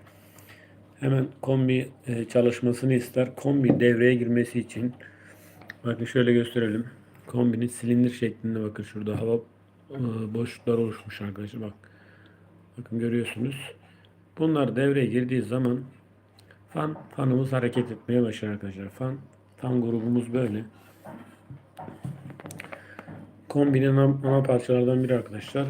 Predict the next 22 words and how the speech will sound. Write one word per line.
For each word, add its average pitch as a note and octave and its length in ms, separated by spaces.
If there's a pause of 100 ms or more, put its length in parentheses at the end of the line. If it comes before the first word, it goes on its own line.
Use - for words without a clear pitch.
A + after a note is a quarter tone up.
(180)
Algıladığı C3 540
zaman B2 380
dönüşünü B2 420
yapar B2 240
arkadaşlar. G#2 500
Çalışmaya B2 480
başlar. A#2 340 (1200)
Evet, A#2+ 180 (340)
sizin C3+ 340
de A#2 100
gördüğünüz B2 500
gibi A2 280 (1200)
fanımızı B2 680
işte A#2 320
kombinin B2 500
ana, B2 240 (120)
ana B2 180
burası A2+ 340
arkadaşlar. G#2+ 580 (800)
Bu, C#3+ 320
e, A#2+ 60 (840)
hermetik, B2+ 800